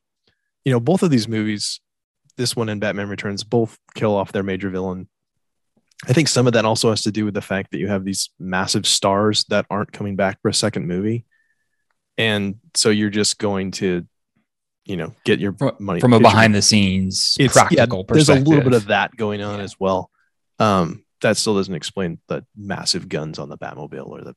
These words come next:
Speaker 1: or the
Speaker 2: <laughs>
Speaker 1: Batwing or whatever. It just looks cool, you know. Um, it's, it's the late eighties. It's Rambo. It's, we're good with this.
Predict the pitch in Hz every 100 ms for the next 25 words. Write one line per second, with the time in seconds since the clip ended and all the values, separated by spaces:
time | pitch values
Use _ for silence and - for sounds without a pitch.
0 | _ 104 - 80 - 82 73 64 - 95
1 | 113 113 - 110 85 - - 107 73 62
2 | 117 _ - 95 71 - _ _ _ _
3 | 117 110 98 117 - 131 - _ - 156
4 | - 101 90 85 85 101 - - 120 -
5 | - 87 98 101 110 104 101 - - 131
6 | 107 101 110 123 139